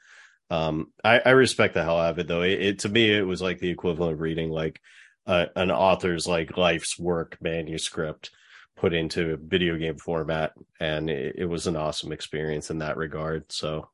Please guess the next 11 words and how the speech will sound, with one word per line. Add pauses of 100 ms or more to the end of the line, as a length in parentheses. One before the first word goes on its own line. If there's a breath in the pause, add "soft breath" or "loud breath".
(120)
um, (440)
you
know,
it,
it,
it's, (420 loud breath)
it
was
quite
the
tale.